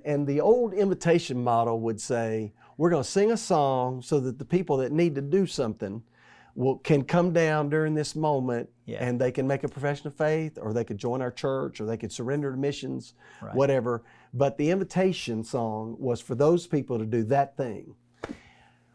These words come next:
Speaker 1: Well, what we're trying to, what we would like to see happen here, a-, aiming for week after week, is a response time that's not for those people to do that thing they need to do,
Speaker 2: Mm-hmm.
Speaker 1: but for me
Speaker 2: Mm.
Speaker 1: and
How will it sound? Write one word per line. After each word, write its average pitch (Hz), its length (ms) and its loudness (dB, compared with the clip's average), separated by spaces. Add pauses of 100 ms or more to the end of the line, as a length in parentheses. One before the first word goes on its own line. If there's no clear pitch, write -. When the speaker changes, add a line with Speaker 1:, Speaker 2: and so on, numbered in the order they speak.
(160)
Speaker 1:
Well, 156 340 6
what 175 280 2
we're 208 160 4
trying 151 300 2
to, 120 200 0 (440)
what 160 220 2
we 208 100 2
would 165 120 -2
like 139 160 2
to - 60 -14
see 143 200 -2
happen 127 320 -2
here, 120 400 -2 (360)
a-, 143 160 -4 (100)
aiming 160 260 2
for 120 240 0
week 117 220 -4
after 107 200 -6
week, 101 320 -8
is 107 180 -6
a 104 100 -2
response 160 680 -6
time 104 440 -6
that's 131 220 -6
not 175 260 -2
for 139 100 0
those 127 380 0
people 117 340 -6
to 110 100 -4
do 110 260 -2
that 120 360 -2
thing 110 320 -4
they 113 180 0
need 113 240 -2
to 101 60 -8
do, 107 520 -6
Speaker 2:
Mm-hmm. 110 280 -10 (320)
Speaker 1:
but 131 260 -2
for 117 200 -2
me 117 640 -2 (320)
Speaker 2:
Mm. 135 220 -6
Speaker 1:
and 135 200 -2